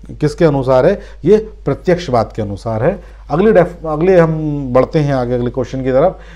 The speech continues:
ह्यूम, अ, दोस्तों ह्यूम की बात करें, ह्यूम कैसे हैं? एक प्रत्यक्षवादी थे। इनके अनुसार विचार, संस्कार तथा संवेदनाओं के प्रतिबंब-, प्रतिबिंब हैं। ध्यान रखिएगा,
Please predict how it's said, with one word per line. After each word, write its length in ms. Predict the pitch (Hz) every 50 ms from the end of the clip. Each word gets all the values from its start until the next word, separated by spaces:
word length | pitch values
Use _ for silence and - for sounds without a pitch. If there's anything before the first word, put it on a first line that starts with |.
| - - - -
ह्यूम, 280 | 120 165 214 226 196 135
अ, 1800 | 92 85 - - - - - - - - - - - - - - - - - - - - - - - - - - - - - 131 135 139 139 135 135
दोस्तों 320 | 131 143 143 - 202 160
ह्यूम 240 | 127 143 175 190 180
की 80 | 185
बात 240 | 170 156 147 147 - -
करें, 320 | - 135 151 185 185 151
ह्यूम 260 | 120 135 156 180 185
कैसे 300 | 165 180 165 147 - 196
हैं? 80 | 220 214
एक 160 | 202 - -
प्रत्यक्षवादी 680 | 165 139 123 - 160 151 156 - 135 131 127 123 139 139
थे। 280 | - 170 202 214 214 - - - - - - - - -
इनके 260 | 160 190 208 - 240 233
अनुसार 560 | 226 226 214 - 233 240 247 226 220 - - - - - - - - - -
विचार, 580 | 127 117 127 135 - - 151 151 175 196 208 202
संस्कार 760 | - - 156 147 143 135 - - 147 143 151 165 175 170 -
तथा 200 | 156 - - 175
संवेदनाओं 800 | 170 175 - 131 120 117 120 131 135 131 123 127 139 143 156 160
के 200 | 156 - 165 156
प्रतिबंब-, 920 | 156 - - 123 - - 123 117 110 117 123 131 135 139 143 143 - - -
प्रतिबिंब 500 | 139 131 - 143 131 117 135 147 143 123
हैं। 280 | - 95 107 98 87 - - - - - - - - - - - - - -
ध्यान 200 | - 139 147 151
रखिएगा, 420 | 147 - 147 143 160 202 208 208